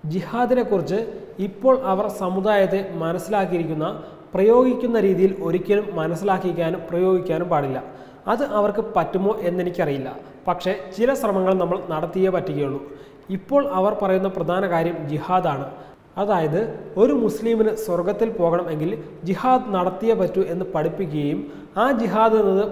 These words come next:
മറ്റുള്ള മതക്കാരെ മുസ്ലിം ആക്കുകയും ആ മുസ്ലിങ്ങളെ കൊന്നുകളയുകയുമാണ് എന്ന് പറയുന്നിടത്താണ് പ്രശ്നം വരുന്നതെന്ന് ടി പി സെൻകുമാർ വിശദമാക്കിയിരുന്നു.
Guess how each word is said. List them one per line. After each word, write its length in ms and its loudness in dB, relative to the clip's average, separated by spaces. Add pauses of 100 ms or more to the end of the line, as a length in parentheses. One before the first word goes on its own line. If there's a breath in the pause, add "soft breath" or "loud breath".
(120)
മറ്റുള്ള 360 0 (100)
മതക്കാരെ 440 0 (180)
മുസ്ലിം 400 -4 (160)
ആക്കുകയും 420 -2 (400 loud breath)
ആ 40 2 (100)
മുസ്ലിങ്ങളെ 500 0 (140)
കൊന്നുകളയുകയുമാണ് 800 2 (120)
എന്ന് 120 -4 (100)
പറയുന്നിടത്താണ് 600 -2 (120)
പ്രശ്നം 340 -6
വരുന്നതെന്ന് 480 0 (140)
ടി 80 0 (120)
പി 160 -4
സെൻകുമാർ 420 -2
വിശദമാക്കിയിരുന്നു. 640 -6